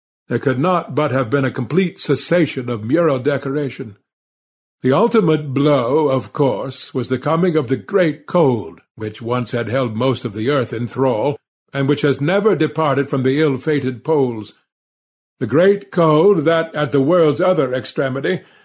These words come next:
put an end to the fabled lands of Lomar and Hyperborea. Just when this tendency began in the Antarctic, it would be hard to say in terms of exact years.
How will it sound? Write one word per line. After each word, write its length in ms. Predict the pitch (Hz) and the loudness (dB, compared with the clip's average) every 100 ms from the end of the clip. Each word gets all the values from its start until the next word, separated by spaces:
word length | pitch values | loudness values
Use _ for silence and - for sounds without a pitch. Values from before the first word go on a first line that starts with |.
| _ | _
put 120 | 147 139 | 0 2
an 120 | 139 | 2
end 240 | 156 190 | 2 2
to 80 | 139 | 2
the 140 | 135 | 0
fabled 480 | 131 175 185 151 147 | 0 2 2 2 0
lands 340 | 151 175 175 139 | 0 0 0 0
of 140 | 113 | -2
Lomar 760 | 147 165 156 143 139 185 180 | 2 2 4 0 0 0 0
and 80 | 147 | -2
Hyperborea. 920 | 147 160 151 135 160 151 127 123 113 _ _ _ _ _ _ _ _ _ _ _ - | -2 -2 -2 -2 -2 -2 -6 -8 -12 _ _ _ _ _ _ _ _ _ _ _ -2
Just 500 | 170 233 214 - 320 | 0 2 0 -4 -2
when 220 | 180 170 | 0 2
this 160 | 170 - | 0 2
tendency 540 | 190 156 143 139 139 | 0 2 -2 0 0
began 460 | 120 127 135 131 131 | 2 0 0 0 -2
in 80 | |
the 140 | 123 127 | -2 -2
Antarctic, 840 | 127 123 175 143 - 117 180 - | -2 0 0 0 -4 -10 -10 -10
it 120 | 131 | -8
would 120 | 120 | -6
be 120 | 110 117 | -6 -2
hard 320 | 165 151 135 | 0 0 -2
to 80 | 131 | -4
say 440 | - 160 110 92 | 0 0 0 -6
in 120 | 107 | -12
terms 280 | 117 117 110 | -6 -4 -4
of 140 | 107 | -8
exact 480 | 107 92 139 117 110 | -10 -6 -4 -4 -6
years. 520 | 147 135 120 113 - | -6 -6 -6 -10 -14